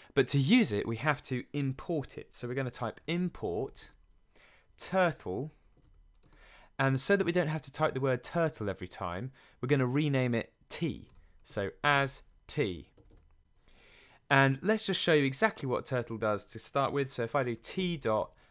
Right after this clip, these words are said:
uh, forward one hundred, and if I run this, you'll see that the turtle, which is this little arrowhead,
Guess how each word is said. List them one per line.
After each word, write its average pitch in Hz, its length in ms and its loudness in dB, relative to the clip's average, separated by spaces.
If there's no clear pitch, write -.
uh, 98 220 -2
forward 170 840 -2
one 180 240 4
hundred, 107 560 -2
and - 100 -8
if - 100 -2
I 107 80 6
run 143 340 4
this, - 540 2
you'll 127 140 0
see 139 300 4
that 120 480 2
the 123 100 2
turtle, 160 560 6
which 151 200 0
is 110 120 -4
this - 120 -10
little 110 240 -2
arrowhead, 104 560 4